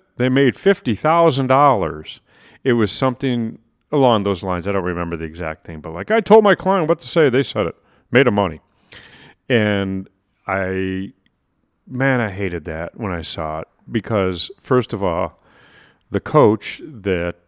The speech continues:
um, had posted it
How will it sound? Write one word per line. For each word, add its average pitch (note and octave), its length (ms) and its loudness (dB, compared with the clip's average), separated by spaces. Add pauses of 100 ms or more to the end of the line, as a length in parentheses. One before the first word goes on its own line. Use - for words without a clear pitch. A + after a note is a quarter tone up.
um, D2+ 520 -14 (140)
had E2 300 -8 (480)
posted D#3+ 440 2
it D#2+ 140 -8